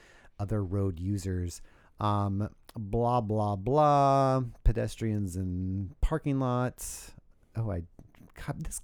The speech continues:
this story copied itself, like, fifty <laughs> times. I thought I erased them all, but they didn't. Um, they're also thinking about adding an extra traffic light to help, um, speak to the self-driving cars to help control traffic flow and to let humans know what's going on. So,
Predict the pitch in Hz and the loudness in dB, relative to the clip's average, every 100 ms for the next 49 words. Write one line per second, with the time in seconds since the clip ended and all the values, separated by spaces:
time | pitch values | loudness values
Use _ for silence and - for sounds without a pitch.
0 | 190 214 - - - - 220 220 - 160 | -2 -2 -2 -10 -12 -4 -2 -2 -4 -2
1 | 156 98 - 95 92 87 - - 170 - | 2 0 2 -2 -2 -6 -10 -2 -2 0
2 | 170 107 135 - 143 101 101 135 143 151 | -2 2 2 4 2 2 0 0 2 0
3 | 147 110 101 101 - 87 82 90 - 92 | 0 0 0 -2 -6 -6 -6 -8 -6 -6
4 | 92 90 - - - - - - 127 120 | -4 -8 -10 -18 -20 -20 -20 -2 0 4
5 | 123 147 160 131 127 127 117 113 120 123 | 6 6 6 4 4 4 4 2 0 0
6 | 123 113 - 131 - 117 - - 120 120 | 2 0 0 -2 0 -2 -2 0 2 0
7 | 107 95 95 104 - - - - - 98 | -2 -2 -2 -4 -10 -20 -20 -20 -4 -4
8 | - 101 92 - 95 95 92 87 90 - | 0 0 0 -4 -2 0 -2 -4 -6 -14
9 | _ _ - - - 143 127 - - 110 | _ _ -10 -8 -4 -2 -2 -4 -2 0
10 | 104 98 95 92 92 - 131 110 - 101 | 0 0 0 -2 -4 -4 -2 -2 0 0
11 | 92 92 101 95 92 87 85 - 98 - | 0 -2 0 0 -2 -4 -8 -6 -6 -4
12 | 98 95 - 104 95 85 - - 123 117 | -4 -4 -2 -2 -2 -6 -8 0 4 4
13 | 107 104 98 87 - 101 92 87 76 - | 4 2 -2 -4 -4 -2 -2 -4 -6 -4
14 | 92 85 85 - 87 82 - 80 76 78 | 0 0 -2 -4 -4 -4 -4 -6 -4 -6
15 | 78 90 73 78 | -6 -4 -4 -4